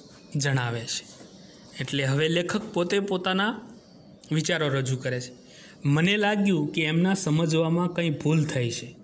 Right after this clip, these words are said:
પણ તે સુધારવાનો પ્રયત્ન ન કરતા મેં કહ્યું, 'હવે કેમ છો? દવા બવા તો કરો છો ને?'" લેખકને સમજાઈ આવે છે કે એમના સમજવામાં કંઈક ભૂલ થઈ છે, પણ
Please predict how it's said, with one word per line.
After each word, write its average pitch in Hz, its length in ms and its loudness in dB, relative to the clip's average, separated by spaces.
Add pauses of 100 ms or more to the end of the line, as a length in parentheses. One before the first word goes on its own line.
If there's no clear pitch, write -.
(320)
પણ 185 160 2
તે 196 180 0
સુધારવાનો 170 680 0
પ્રયત્ન 160 500 0
ન 175 220 2
કરતા 131 420 -4 (540)
મેં 180 240 2
કહ્યું, 151 420 0 (640)
'હવે 170 220 2
કેમ 202 300 2
છો? 131 400 -4 (260)
દવા 156 260 2
બવા 160 280 2
તો 165 140 0
કરો 175 280 0
છો 214 180 -2
ને?'" 127 180 -2 (1900)
લેખકને 170 420 0
સમજાઈ 185 420 2
આવે 139 220 2
છે 165 200 -4 (680)
કે 156 80 -2
એમના 139 280 2
સમજવામાં 156 720 0
કંઈક 160 280 -4
ભૂલ 160 200 2
થઈ 139 260 -2
છે, - 140 -6 (800)
પણ 202 260 2